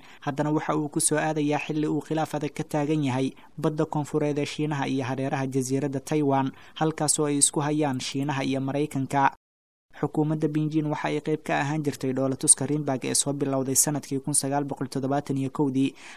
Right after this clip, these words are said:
laakiin sanadkii laba kun siddeed iyo tobanka ayaa lagala noqday xubinnimada kadib tallaabooyin dhowr ah oo ay qaaday, taasoo ay ka mid tahay sheegashada xeebaha koonfureed ee dalka Shiinaha iyo Maraykanka oo ay ku eedeysay inuu ku xadgudbay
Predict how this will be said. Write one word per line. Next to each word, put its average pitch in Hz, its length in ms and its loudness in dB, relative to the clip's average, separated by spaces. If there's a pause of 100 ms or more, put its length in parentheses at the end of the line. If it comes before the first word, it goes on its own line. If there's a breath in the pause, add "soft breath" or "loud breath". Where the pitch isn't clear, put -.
laakiin 147 300 0
sanadkii 156 420 0
laba 147 180 0
kun 156 140 0
siddeed 151 340 2
iyo 147 120 0
tobanka 151 400 -2
ayaa 135 240 2
lagala 135 280 0
noqday 135 320 -2
xubinnimada 135 640 0 (300 loud breath)
kadib 151 260 2
tallaabooyin 151 640 0
dhowr 147 200 2
ah 123 120 2
oo 131 80 2
ay 131 160 0
qaaday, 135 400 0 (260)
taasoo 151 380 2
ay 151 160 0
ka - 100 -4
mid 151 180 -2
tahay 143 200 0
sheegashada 147 540 0
xeebaha 131 380 0
koonfureed 135 500 -2
ee 135 80 0
dalka 139 260 -4
Shiinaha 135 460 0 (340 loud breath)
iyo 156 160 4
Maraykanka 151 520 0
oo 147 120 4
ay 147 80 2
ku 165 160 -2
eedeysay 131 520 2
inuu 143 200 -2
ku 151 80 0
xadgudbay 131 500 -2